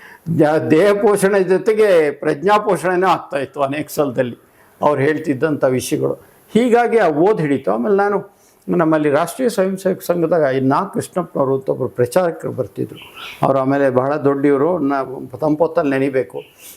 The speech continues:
ಅವರು ಬಂದಾಗೆಲ್ಲ, "ಏನೆಯ, ಏನು ಓದ್ದೆ?" ಅಂತ ಕೇಳೋರು. ಅವ್ರು ಕೇಳ್ತಾರಲ್ಲ ಅಂತ ಕೆಲವು ಪುಸ್ತಕಗಳನ್ನು ಓದ್ತಿದ್ವಿ. ಕೆಲವು ಅವರು ಹೇಳೋರು, "ಇಂಥ ಪುಸ್ತಕ ಓದು ನೀನು" ಅಂತೇಳಿ. ಹಾಗಾಗಿ ನನ್ನ ಸಾಹಿತ್ಯದ ಒಂದು,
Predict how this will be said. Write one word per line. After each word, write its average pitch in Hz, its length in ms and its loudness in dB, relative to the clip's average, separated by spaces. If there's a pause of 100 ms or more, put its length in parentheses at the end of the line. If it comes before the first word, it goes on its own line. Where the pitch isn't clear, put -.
(160)
ಅವರು 226 220 4
ಬಂದಾಗೆಲ್ಲ, 202 520 4
"ಏನೆಯ, 180 340 2 (240)
ಏನು 175 160 0
ಓದ್ದೆ?" 147 260 -2
ಅಂತ 143 180 -6
ಕೇಳೋರು. 139 280 0
ಅವ್ರು 185 120 2
ಕೇಳ್ತಾರಲ್ಲ 233 680 4
ಅಂತ 208 180 0
ಕೆಲವು 165 280 -2
ಪುಸ್ತಕಗಳನ್ನು 135 580 -6
ಓದ್ತಿದ್ವಿ. 123 460 -10 (380)
ಕೆಲವು 254 200 4
ಅವರು 214 300 4
ಹೇಳೋರು, 170 340 2
"ಇಂಥ 170 180 0
ಪುಸ್ತಕ 180 320 -6
ಓದು 147 360 0
ನೀನು" 127 280 -4
ಅಂತೇಳಿ. 120 460 -10 (840)
ಹಾಗಾಗಿ 208 360 4
ನನ್ನ 170 260 2
ಸಾಹಿತ್ಯದ 190 960 0 (380)
ಒಂದು, 156 520 2